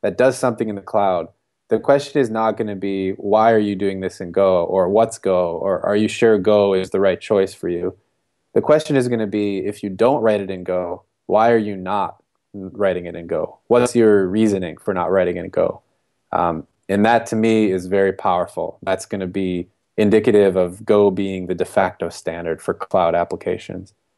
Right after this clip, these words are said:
Um, and I'm not alone in this opinion. Th-, there are other prominent people in the cloud ecosystem and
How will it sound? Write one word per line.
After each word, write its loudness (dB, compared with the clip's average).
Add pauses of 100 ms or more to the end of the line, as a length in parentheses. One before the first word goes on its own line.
(280)
Um, -6
and 2
I'm 2
not 4
alone 4
in -6
this -10
opinion. -12
Th-, -6
there 4
are 2
other -2 (260)
prominent -2
people 0
in -6
the -6
cloud -2
ecosystem -6
and -10